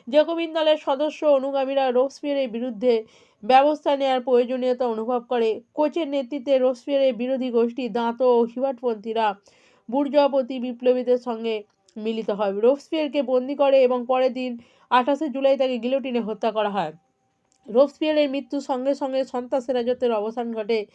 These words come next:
বিপ্লবী ক্যালেন্ডারে থার্মোডোরীয় মাসে রোবসপিয়ারের মৃত্যুর সঙ্গে সঙ্গে সন্ত্রাসের অবসান ঘটেছিল বলে এটি থার্মোডোরীয় প্রতিক্রিয়া নামে খ্যাত।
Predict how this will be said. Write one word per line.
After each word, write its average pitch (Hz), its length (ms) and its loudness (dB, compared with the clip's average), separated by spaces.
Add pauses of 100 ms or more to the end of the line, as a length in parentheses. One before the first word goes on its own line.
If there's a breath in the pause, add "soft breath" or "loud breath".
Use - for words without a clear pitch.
(360 soft breath)
বিপ্লবী 294 440 2
ক্যালেন্ডারে 269 640 2
থার্মোডোরীয় 254 680 -2
মাসে 233 540 0 (120)
রোবসপিয়ারের 262 580 0
মৃত্যুর 247 320 -6
সঙ্গে 240 320 -8
সঙ্গে 240 300 -4
সন্ত্রাসের 233 500 -6
অবসান 226 360 -4
ঘটেছিল 220 420 -6
বলে 208 300 -4 (380 soft breath)
এটি 262 280 0
থার্মোডোরীয় 247 640 -2
প্রতিক্রিয়া 226 480 -4
নামে 220 260 -6 (140)
খ্যাত। 170 340 -8